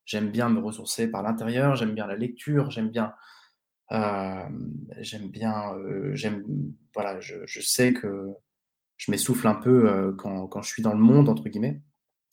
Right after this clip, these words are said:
Bref, si vous vous retrouvez là-dedans, un cadre de travail adapté, c'est avant tout un climat propice au développement de vos idées.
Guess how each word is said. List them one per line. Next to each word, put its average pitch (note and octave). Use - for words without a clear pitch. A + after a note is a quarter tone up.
Bref, F#2+
si -
vous G2
vous F#2+
retrouvez A#2+
là-dedans, -
un A2
cadre C#3
de A#2
travail B2
adapté, C3
c'est -
avant B2
tout D3
un A#2
climat C#3+
propice -
au A2+
développement B2
de A#2+
vos A2+
idées. G#2+